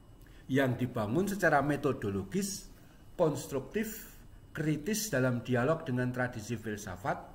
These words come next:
termasuk di sini sistem kebijaksanaan lokal, atau kebijaksanaan lokal itu maksudnya filsafat daerah.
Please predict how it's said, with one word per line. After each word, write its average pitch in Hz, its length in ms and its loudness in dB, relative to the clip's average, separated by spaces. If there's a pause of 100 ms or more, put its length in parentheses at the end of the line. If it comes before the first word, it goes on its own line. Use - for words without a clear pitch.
(540)
termasuk 107 480 -6
di 101 160 -12
sini 110 160 -4
sistem 110 480 -6
kebijaksanaan 98 840 -8 (520)
lokal, 143 560 -2 (540)
atau 95 920 -4
kebijaksanaan 98 800 -10
lokal 95 400 -6
itu 110 160 -8
maksudnya 101 400 -8
filsafat 101 540 -6 (720)
daerah. 101 640 0